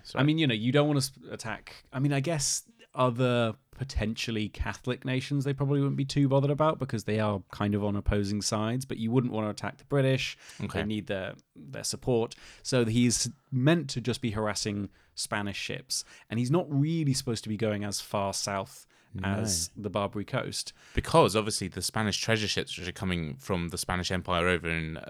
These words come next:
Speaker 1: uh, South America,
Speaker 2: Mm.
Speaker 1: bringing silver and gold from there, which is what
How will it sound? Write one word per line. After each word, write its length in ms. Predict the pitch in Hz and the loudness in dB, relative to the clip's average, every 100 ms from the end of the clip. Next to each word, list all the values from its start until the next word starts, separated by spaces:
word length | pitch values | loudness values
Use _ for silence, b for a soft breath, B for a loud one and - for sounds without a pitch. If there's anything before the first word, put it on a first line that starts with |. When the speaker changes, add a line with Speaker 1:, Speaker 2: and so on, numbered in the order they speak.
| - | -10
Speaker 1:
uh, 100 | 87 | -6
South 300 | 87 104 92 | -2 0 0
America, 600 | 95 101 95 - - 95 - | 2 2 2 -2 -8 -8 -4
Speaker 2:
Mm. 240 | 117 160 | -2 2
Speaker 1:
bringing 340 | 113 95 87 85 | 2 4 2 2
silver 380 | - 95 82 87 | 2 2 2 -2
and 100 | 82 | 2
gold 340 | 90 85 76 | 4 4 -2
from 240 | - - 80 | -10 -10 -6
there, 200 | 76 78 | -4 -4
which 160 | 82 - | -4 -6
is 120 | 90 | -4
what 180 | 85 | -4